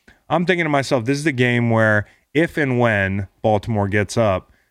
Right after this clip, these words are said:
this is a team that could say, like, "What the fuck, coach?" We're starting to point fingers at each other. Uh, the defense isn't great anyways. I see Baltimore rolling. Maybe not as bad as they did last year, uh, but I think they roll.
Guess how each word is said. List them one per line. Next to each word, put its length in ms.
this 100
is 80
a 60
team 240
that 100
could 220
say, 180
like, 200
"What 160
the 60
fuck, 360
coach?" 580
We're 120
starting 240
to 60
point 340
fingers 300
at 120
each 180
other. 360
Uh, 200
the 120
defense 460
isn't 240
great 320
anyways. 720
I 120
see 180
Baltimore 480
rolling. 640
Maybe 180
not 160
as 80
bad 240
as 120
they 120
did 220
last 420
year, 320
uh, 260
but 160
I 80
think 200
they 100
roll. 320